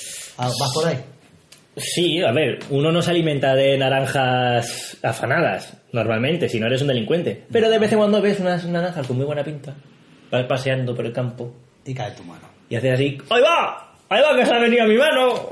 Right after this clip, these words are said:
Speaker 2: ¡Ahí va! Pues, pues ya que te habla, te voy a comer, porque no la puedo devolver al árbol". Te la comes y dices, "Joder, qué buenas están". Mira, ¿sabes qué voy a hacer? Voy a comprar un, dos kilos de naranjas a un euro en el yauro que tengo debajo de mi casa.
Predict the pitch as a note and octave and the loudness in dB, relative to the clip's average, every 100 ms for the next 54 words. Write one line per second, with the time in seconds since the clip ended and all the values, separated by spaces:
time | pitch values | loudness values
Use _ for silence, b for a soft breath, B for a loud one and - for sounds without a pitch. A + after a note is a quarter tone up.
0 | - G#3+ A#3+ C4 A3 G#3+ G#3+ A3 A3+ A#3 | -4 2 4 4 4 4 4 2 2 2
1 | A#3 B3 B3 C4 A#3 G#3+ F#3+ A3+ G3 F#3+ | 2 2 2 4 4 4 2 2 4 2
2 | A3+ A3 G3 F#3 F#3 G3+ F#3 F#3+ G#3 F#3 | 2 2 4 6 6 6 4 4 2 4
3 | F#3+ F3 B - C#3 C#3 F3 G3+ G#3 G3+ | 2 2 B 0 2 2 4 4 4 2
4 | C#3+ A#2+ - F2+ E2+ - F2 F2 F#2+ A#2 | 2 0 0 -6 -6 -10 -10 -8 -8 -8
5 | A2 D3+ G#2+ - B B B2+ B2+ F3+ D#3 | -4 -2 -4 -8 B B -4 -2 0 0
6 | E3+ D#3 C#3+ F#3 B3 - - _ _ - | 2 2 2 0 -4 -6 -20 _ _ -6
7 | A2+ B2 C#3 B2+ C3+ D#3 - - - - | 0 0 0 0 0 -2 -6 -20 -18 -18
8 | - - A#2+ A2+ G#2+ - - A#2 D3+ - | -16 -6 -4 -2 -2 -6 -8 -4 -2 0
9 | C#3 C3 A2 A#2+ A2+ A2+ A2+ A2 G#2+ - | 2 2 2 0 2 0 -2 -2 -2 -4
10 | A2 G#2 G#2+ B2 C#3 G3+ - A2+ G#2+ G2+ | -6 -2 0 0 0 -2 -2 -2 0 0
11 | G#2 B2 C#3+ A#2 A#2 B2 A2 G#2+ A2+ G#2 | 0 0 0 -2 0 0 0 -2 -2 -2
12 | G#2 A#2+ B2+ A3 | -2 -2 -4 -8